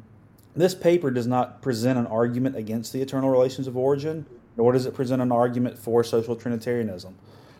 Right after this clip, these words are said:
The people who reject the eternal relations of origin, they have their own other reasons,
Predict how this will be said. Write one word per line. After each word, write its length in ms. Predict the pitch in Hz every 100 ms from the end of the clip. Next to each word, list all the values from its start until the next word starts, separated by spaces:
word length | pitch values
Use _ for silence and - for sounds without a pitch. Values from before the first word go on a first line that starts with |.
| -
The 60 | -
people 260 | 135 139
who 120 | 127 135
reject 440 | 120 110 113 117
the 80 | 127
eternal 320 | 123 127 127
relations 400 | 123 123 127 127
of 100 | 123
origin, 300 | 123 135 139
they 120 | 113 110
have 260 | 110 104
their 200 | 107 104
own 280 | 104 110 113
other 240 | 110 107
reasons, 520 | 104 107 113 139 139